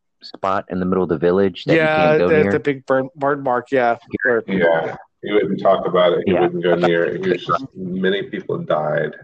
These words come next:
Speaker 3: near the mill, I think it was.
Speaker 2: Yeah.
Speaker 3: Fighting on, is it
Speaker 1: Yeah.
Speaker 3: Tarpon Field?
Speaker 2: Yeah.
Speaker 3: And so
Speaker 2: He says,
Speaker 1: Yeah.
Speaker 2: "Not Fanes, not Trollocs either." And they're like, "Yeah, Seanchan did this then."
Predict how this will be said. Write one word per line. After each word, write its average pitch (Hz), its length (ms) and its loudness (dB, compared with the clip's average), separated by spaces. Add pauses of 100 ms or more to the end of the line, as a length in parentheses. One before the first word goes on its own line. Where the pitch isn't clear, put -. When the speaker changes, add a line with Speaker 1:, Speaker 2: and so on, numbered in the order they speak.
(260)
Speaker 3:
near 85 340 -2
the 80 120 -8
mill, 80 500 -4
I 104 140 0
think 110 180 -4
it - 80 -4
was. 107 500 -4 (200)
Speaker 2:
Yeah. 131 220 2 (840)
Speaker 3:
Fighting 90 300 2
on, 85 260 0
is 82 120 -8
it 76 80 -6 (100)
Speaker 1:
Yeah. 85 120 2
Speaker 3:
Tarpon 87 380 -6 (100)
Field? 92 480 -4 (1900)
Speaker 2:
Yeah. 113 300 2
Speaker 3:
And 82 160 -12 (180)
so 82 340 -6 (480)
Speaker 2:
He 156 60 0
says, 160 260 2
Speaker 1:
Yeah. 156 60 2
Speaker 2:
"Not - 160 2
Fanes, 175 320 0
not 165 140 0
Trollocs 147 440 -2
either." 127 340 2 (180)
And 120 280 -2 (380)
they're 123 120 2
like, 113 160 0
"Yeah, 120 140 2
Seanchan 120 460 -2
did 110 140 -2
this - 180 -6
then." 110 220 -4